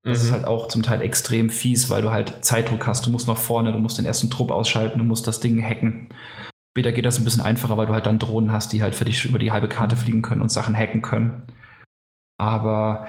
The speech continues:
Speaker 1: ich will jetzt gar nicht zu sehr ins Detail gehen, weil es ist halt schade, dass, dass du halt das nicht gespielt hast oder halt nicht so gut nachvollziehen kannst durch die vorherigen Teile. Ähm, weil im Prinzip macht X com zwei nichts wirklich neu. Ähm,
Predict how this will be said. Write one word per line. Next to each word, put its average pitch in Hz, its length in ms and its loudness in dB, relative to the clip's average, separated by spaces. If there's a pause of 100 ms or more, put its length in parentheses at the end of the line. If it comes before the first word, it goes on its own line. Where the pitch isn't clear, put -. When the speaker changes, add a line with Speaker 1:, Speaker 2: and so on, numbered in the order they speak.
(120)
Speaker 1:
ich 104 140 -2
will 131 80 4
jetzt 127 100 4
gar 113 120 0
nicht - 160 0
zu 135 100 0
sehr 127 140 2
ins 120 160 0
Detail 110 340 0
gehen, 120 320 0
weil 107 640 -2
es - 80 -2
ist - 60 2
halt 117 120 2
schade, 120 240 2
dass, 113 180 0
dass - 180 -2
du 120 180 0
halt 110 220 0
das - 340 -2 (180)
nicht 127 160 0
gespielt 127 280 2
hast 110 160 2
oder 107 100 0
halt 113 160 0
nicht 117 160 2
so 123 140 2
gut 117 220 -2
nachvollziehen 120 540 2
kannst 127 360 0
durch 120 100 -2
die 107 100 -2
vorherigen 117 440 0
Teile. 113 560 0 (800)
Ähm, - 640 0
weil 123 100 2
im 131 80 4
Prinzip 127 380 0
macht 123 180 0
X - 160 -2
com 123 160 2
zwei 120 240 0
nichts 120 240 0
wirklich 113 300 0
neu. 107 300 2 (760)
Ähm, 107 300 2